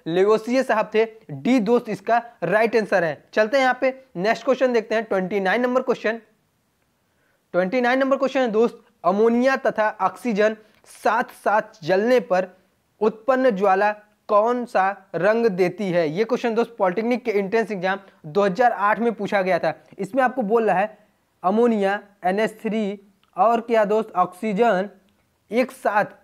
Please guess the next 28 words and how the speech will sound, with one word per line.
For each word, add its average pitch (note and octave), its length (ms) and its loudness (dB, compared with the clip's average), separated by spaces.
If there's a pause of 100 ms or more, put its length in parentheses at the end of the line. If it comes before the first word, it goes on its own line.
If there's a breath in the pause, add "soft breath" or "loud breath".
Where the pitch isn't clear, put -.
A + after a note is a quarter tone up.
(800)
जलने A3 460 2
पर F#3 280 0 (380)
उत्पन्न B3 500 0 (220)
ज्वालों F#3+ 440 2
को A3 220 -2 (260)
कौन A3+ 300 2
सा A#3 180 2
रंग G#3+ 320 0 (200)
देती G3 380 -2
है? F3 200 2
तो - 180 -8
यहाँ G#3+ 180 0
पे A#3+ 120 -4
दो, A#3+ 180 0
दोनों G3+ 340 0
साथ A3+ 340 -4
साथ A#3+ 100 0
जलती G#3+ 300 -2
हैं, G3 180 -2 (320 soft breath)
तो G#3+ 80 -6
कौन A3 260 0
सा A#3 140 2 (400)
पीला A#3+ 300 2
रंग A3+ 180 2
यहाँ F#3 180 -2
पे F#3+ 120 -4
देती F3+ 260 -4
हैं? D#3 200 -10